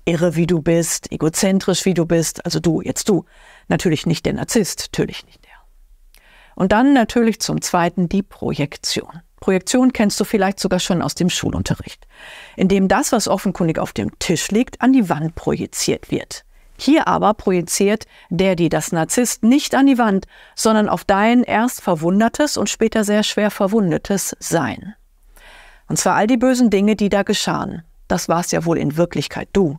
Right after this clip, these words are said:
Nur du, niemand sonst als du. Also definitiv niemals der Narzisst, immer nur du. Ja und no?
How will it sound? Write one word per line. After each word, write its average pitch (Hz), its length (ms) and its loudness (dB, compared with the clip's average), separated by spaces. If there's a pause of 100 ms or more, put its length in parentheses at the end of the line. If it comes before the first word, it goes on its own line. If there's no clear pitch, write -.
Nur 214 220 2
du, 262 280 0 (360)
niemand 185 320 2
sonst - 340 -2
als - 160 -6
du. - 160 -4 (240)
Also - 220 -8 (160)
definitiv - 560 -2
niemals 185 560 4
der 175 100 2
Narzisst, 180 500 0 (360)
immer 185 440 2 (360)
nur 156 460 0 (280)
du. - 180 0 (1160)
Ja 143 120 2
und 165 220 -4
no? 202 240 2